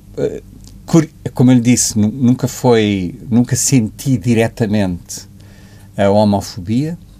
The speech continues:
mas senti muitas vezes racismo, ah, ah, em relação a ser português,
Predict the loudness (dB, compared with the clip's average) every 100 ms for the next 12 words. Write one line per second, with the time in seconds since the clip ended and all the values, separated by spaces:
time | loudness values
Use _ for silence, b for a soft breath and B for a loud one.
0 | -20 -20 -20 B B B B -2 2 4
1 | 2 2 2 2 0 0 0 0 0 -2
2 | -2 -4 -2 -2 -4 -4 -8 -8 -10 -8
3 | -6 -8 -8 -8 -6 -6 -6 -8 -6 -4
4 | -2 -2 0 0 -2 -4 -6 -10 -8 -10
5 | -14 -16